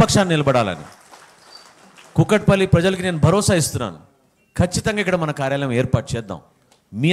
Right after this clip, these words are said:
అందరి కోసం ఎప్పుడు కూడా ఇక్కడ జనసేన పార్టీ నిలబడుతుంది. జనసేన పార్టీ ప్రతినిధిగా ఎప్పుడు కూడా ప్రేమ్ కుమార్ గారు ఉంటారు, దానికి మేమందరం కూడా అండగా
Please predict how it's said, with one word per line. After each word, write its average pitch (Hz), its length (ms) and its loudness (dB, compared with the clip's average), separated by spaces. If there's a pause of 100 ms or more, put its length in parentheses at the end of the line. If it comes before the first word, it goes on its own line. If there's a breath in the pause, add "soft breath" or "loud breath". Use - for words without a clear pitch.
అందరి 202 260 0
కోసం 151 260 -2 (480)
ఎప్పుడు 156 380 2
కూడా 196 200 2
ఇక్కడ 170 220 -2
జనసేన 160 280 -2 (100)
పార్టీ 156 240 4
నిలబడుతుంది. 147 540 -2 (1300)
జనసేన 190 440 2 (140)
పార్టీ 180 200 2 (100)
ప్రతినిధిగా 202 540 2 (680)
ఎప్పుడు 185 300 -2
కూడా 170 120 0 (100)
ప్రేమ్ 165 240 2
కుమార్ 156 280 -4
గారు 139 180 0
ఉంటారు, 127 340 0 (480 soft breath)
దానికి 131 360 -2
మేమందరం 135 360 -4
కూడా 147 160 -2
అండగా 160 200 -4